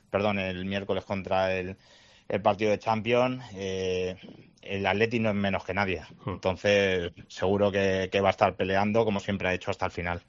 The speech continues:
Speaker 2: Bueno, pues vamos a ver de entrada qué pasa el domingo. Eh, Antonio López, gracias por atendernos y un abrazo fuerte, ¿eh?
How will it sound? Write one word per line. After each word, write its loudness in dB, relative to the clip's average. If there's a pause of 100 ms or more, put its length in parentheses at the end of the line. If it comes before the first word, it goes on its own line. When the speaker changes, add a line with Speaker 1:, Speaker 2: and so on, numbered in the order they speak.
(160)
Speaker 2:
Bueno, -6
pues 0
vamos 6
a 4
ver 4
de 4
entrada 6
qué 6
pasa 2
el 2
domingo. 6
Eh, 2
Antonio 4
López, 6
gracias 4
por 4
atendernos 4
y 4
un 4
abrazo 4
fuerte, 4
¿eh? 0